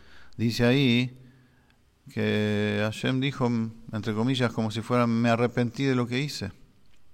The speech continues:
Entonces, "me arrepentí de lo que hice" significa que él retira su razón, retira su... Eh, su, su, su, su flujo desde su pres-, desde su luz irrestricta.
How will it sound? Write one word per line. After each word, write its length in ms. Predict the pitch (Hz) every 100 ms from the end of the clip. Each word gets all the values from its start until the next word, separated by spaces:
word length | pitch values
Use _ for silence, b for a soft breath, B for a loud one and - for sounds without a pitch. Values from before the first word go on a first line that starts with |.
| - - - - - - - - -
Entonces, 280 | 107 110 107
"me 60 | 110
arrepentí 400 | 107 117 110 139
de 60 |
lo 100 | 131
que 100 | 117
hice" 240 | 143 143 135
significa 460 | 113 113 127 123
que 240 | 113 117 127
él 160 | 135 B B B
retira 560 | 107 127 120 165 165 143
su 180 | 151 139
razón, 540 | 131 - 165 131 - B B B B B -
retira 600 | 113 120 - 156 151 127
su... 600 | - 135 135 135 139 - b b b _ -
Eh, 600 | 107 107 104 95 101 92 b b
su, 240 | - 123 - 117
su, 220 | - 123
su, 680 | 113 135 131 127 120 117 113
su 240 | - - 139
flujo 520 | - 165 170 156 160
desde 220 | 143 117
su 160 | 156 147
pres-, 320 | 143 127 -
desde 340 | 113 113 113
su 460 | 110 - 147 147 147
luz 260 | 127 147 139
irrestricta. 680 | 131 131 180 185 - 98